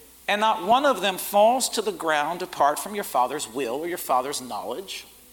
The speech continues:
or your Father's knowing," is another way of saying it. Now he says, "But the very hairs of your head are all numbered.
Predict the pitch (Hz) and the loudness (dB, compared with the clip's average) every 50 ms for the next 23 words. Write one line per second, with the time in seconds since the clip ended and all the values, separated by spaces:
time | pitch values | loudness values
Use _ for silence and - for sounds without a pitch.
0 | - - - 151 156 151 - - 127 123 - 143 147 - 165 180 214 254 247 175 | -20 -12 -8 -6 -6 -4 -2 0 0 0 0 -2 -6 -6 -6 -4 -4 -4 -4 -4
1 | 110 104 98 95 101 - - 127 127 127 123 113 113 110 113 - - - - 208 | -6 -12 -14 -18 -16 -14 -10 -8 -6 -6 -6 -6 -8 -8 -6 -6 -6 -6 -6 -10
2 | 180 110 90 82 - - - - - - - - - - - - - - - - | -12 -12 -14 -16 -20 -20 -20 -20 -20 -20 -20 -20 -20 -20 -20 -20 -20 -20 -20 -20
3 | - - - - - - - - - - - - - - - 202 220 220 220 220 | -20 -20 -20 -20 -20 -20 -20 -20 -20 -20 -20 -20 -14 -6 0 2 4 4 4 4
4 | 208 - 214 196 - - - 226 220 226 214 214 196 160 214 226 254 254 254 240 | 4 2 2 0 0 0 0 0 0 2 0 0 2 2 2 2 4 4 4 2
5 | 226 190 - - 220 226 240 254 262 240 - 226 220 180 190 190 180 180 196 - | 2 0 0 0 0 0 0 0 0 0 0 0 0 -2 -2 -4 -4 -4 -6 -6
6 | - 220 247 247 220 175 160 - 170 170 170 180 190 190 190 190 196 226 247 285 | -2 0 2 2 2 2 0 2 2 2 2 2 0 0 0 -2 -2 -2 -2 -2
7 | 254 147 127 143 95 - - - | -2 -6 -8 -8 -8 -12 -16 -18